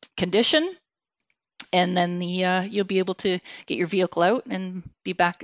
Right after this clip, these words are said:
into safe driving conditions. So those are some tips I would say if, uh,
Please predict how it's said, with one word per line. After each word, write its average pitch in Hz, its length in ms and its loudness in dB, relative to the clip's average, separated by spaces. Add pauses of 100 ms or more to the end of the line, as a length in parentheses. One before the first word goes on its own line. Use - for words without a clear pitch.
into 185 240 -8
safe 170 220 -4
driving 151 320 -2
conditions. - 720 -10
So - 280 -6 (340)
those 311 180 4
are 359 60 6
some 277 200 4
tips - 320 2
I 208 80 6
would 202 160 0
say 196 320 4
if, - 260 -2
uh, 165 280 4